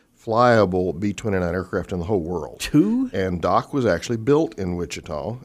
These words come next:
Speaker 1: so this is really especially neat that Doc was built here and he's gonna live here for the rest of his life.
Speaker 2: Now, where physically, we were talking about this on, on the radio this past week, uh,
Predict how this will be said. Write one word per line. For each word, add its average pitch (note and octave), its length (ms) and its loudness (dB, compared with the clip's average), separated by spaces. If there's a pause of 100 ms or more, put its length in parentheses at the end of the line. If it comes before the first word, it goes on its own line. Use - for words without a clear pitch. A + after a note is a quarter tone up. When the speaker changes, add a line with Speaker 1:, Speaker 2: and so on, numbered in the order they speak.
(120)
Speaker 1:
so F#2 440 -2
this G2+ 220 -2
is G2+ 140 -6
really G2+ 440 -2
especially E2 920 -4 (360)
neat F2+ 300 -4 (120)
that F2+ 180 -8
Doc F2 400 -6
was D2 100 -14
built B2+ 280 0
here A#2+ 260 -2
and A2 100 0
he's F2 140 -2
gonna E2+ 180 -2
live E2 420 -8
here D#2 280 -12
for - 120 -18
the D2+ 60 -12
rest E2 220 -10
of - 40 -12
his E2+ 120 -10
life. C#2 480 -10
Speaker 2:
Now, A2+ 240 -4 (100)
where G#3+ 460 2
physically, D#3 520 -2
we A#2 120 2
were B2 160 0 (320)
talking B2+ 240 0
about A2 160 2
this A#2 240 -4
on, G2+ 200 -2
on A2 140 -4
the G2+ 80 -2
radio G#2+ 360 -4
this F#2+ 160 -14
past G2+ 320 -10
week, G#2 260 -12
uh, F#2 140 -6